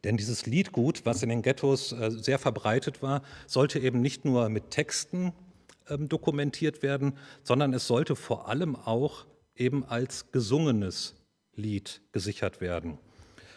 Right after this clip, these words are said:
So hat man in diesen Aufrufen informiert, dass jedes Lied, äh, sofort auf Schallplatte, auf, auf Platte aufgenommen werden könnte und diejenigen, die vorsängen, könnten ein Exemplar auch direkt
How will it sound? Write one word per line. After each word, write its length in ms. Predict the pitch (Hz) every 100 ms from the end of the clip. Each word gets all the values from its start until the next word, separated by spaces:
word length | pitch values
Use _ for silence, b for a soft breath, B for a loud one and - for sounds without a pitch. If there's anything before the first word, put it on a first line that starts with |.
| B B B B
So 140 | -
hat 120 | 104 -
man 140 | 135
in 80 | 123
diesen 180 | 123 127
Aufrufen 640 | - - 147 147 135 143
informiert, 480 | 127 - 123 139 -
dass 160 | 107
jedes 380 | 143 160 151 -
Lied, 420 | 123 165 180 - - _ _ _ _ _
äh, 100 | -
sofort 460 | 120 127 - 160 175
auf 180 | 131 127
Schallplatte, 560 | - 143 - 139 - 120
auf, 220 | 117 -
auf 160 | 113
Platte 260 | - 151 156
aufgenommen 460 | 151 - 139 139 135
werden 240 | 135 131
könnte 460 | - 131 127 127 120 B B -
und 180 | 120
diejenigen, 500 | 139 135 131 131 127
die 220 | 113 117 110
vorsängen, 840 | - 127 127 117 117 120 120 120
könnten 340 | - 117 -
ein 220 | 104 104 110
Exemplar 680 | 110 - 107 - 95 98 - _
auch 200 | - 95
direkt 500 | - 95 90 - -